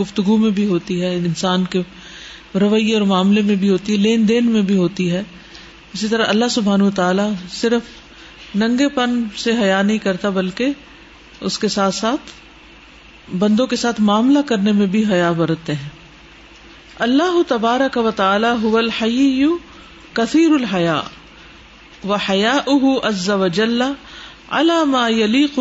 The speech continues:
بجلالہ، لیس کحیاء المخلوقین الذی هو تغیر وانکسار یعتری الشخص عند خوف ما یعاب او یذم،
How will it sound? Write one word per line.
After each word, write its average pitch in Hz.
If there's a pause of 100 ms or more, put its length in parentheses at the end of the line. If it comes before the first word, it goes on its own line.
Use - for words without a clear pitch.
بجلالہ، 202 (760)
لیس 240 (120)
کحیاء 214
المخلوقین 185 (720)
الذی 214
هو 202
تغیر 220 (640)
وانکسار 208 (400)
یعتری 220
الشخص -
عند 202 (160)
خوف 240 (120)
ما 202
یعاب 190
او 190
یذم، 180